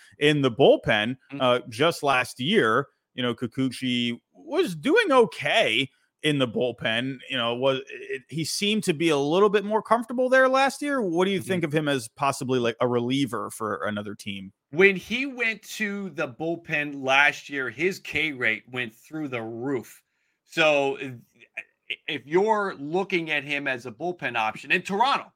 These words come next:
Speaker 2: if they don't trade him, probably would, would have interest in moving him back to the bullpen, because right now they only have one left-handed arm coming out of the pen. That's Tim Mayza.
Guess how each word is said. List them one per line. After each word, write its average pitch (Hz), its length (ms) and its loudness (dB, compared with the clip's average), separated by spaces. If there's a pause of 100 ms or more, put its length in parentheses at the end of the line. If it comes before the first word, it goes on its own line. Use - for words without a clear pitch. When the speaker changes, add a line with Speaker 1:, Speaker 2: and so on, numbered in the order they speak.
(140)
Speaker 2:
if 156 180 -8
they 185 120 4
don't 180 220 0
trade 143 220 -8
him, 107 160 -8 (500)
probably 151 720 -2 (520)
would, 143 260 -8 (140)
would 143 180 -4
have 139 240 4
interest 131 340 -6
in 131 120 -8
moving 135 260 -8
him 123 100 -10
back 123 240 0
to 131 60 -20
the 120 80 -20
bullpen, 120 320 -12
because 120 240 -12
right 143 140 -4
now 151 120 0
they 127 140 -6
only 135 140 -10
have 120 220 -4
one 120 280 -8 (100)
left-handed 117 680 -6
arm 110 380 -4 (440)
coming 120 220 -4
out 110 140 2
of 104 60 -8
the 101 80 -12
pen. 120 240 0
That's 107 240 -6
Tim 117 200 -6
Mayza. 113 360 -2